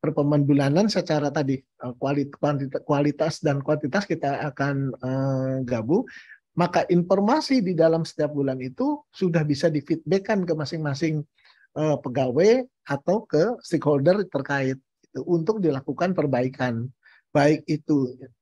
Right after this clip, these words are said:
eh, indikator mutu maupun indikator kuantitas,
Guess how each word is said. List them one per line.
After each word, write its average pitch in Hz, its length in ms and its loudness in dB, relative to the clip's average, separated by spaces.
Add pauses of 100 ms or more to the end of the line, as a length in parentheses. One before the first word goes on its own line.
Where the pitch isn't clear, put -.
eh, 135 80 -4
indikator 131 480 -2
mutu 131 560 0
maupun 143 480 2
indikator 139 560 0
kuantitas, 120 720 -6